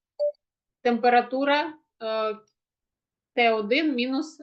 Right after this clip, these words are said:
е, температура суміші. Тобто в, в нас спочатку гаряча вода буде остуватися до, е,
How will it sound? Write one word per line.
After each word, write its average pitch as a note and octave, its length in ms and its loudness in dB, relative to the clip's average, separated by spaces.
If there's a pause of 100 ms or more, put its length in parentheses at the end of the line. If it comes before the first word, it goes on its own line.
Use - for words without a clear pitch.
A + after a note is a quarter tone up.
(120)
е, G#3+ 240 -2
температура A3 680 0
суміші. F#3 560 -8
Тобто G#3+ 280 -4
в, G#3 140 -16 (120)
в A3 160 -10
нас A3+ 420 -2 (880)
спочатку G#3+ 760 0
гаряча A#3 540 0
вода A3 400 2
буде A3 520 -4
остуватися A#3 680 -2
до, A3+ 300 -2
е, B3 160 -4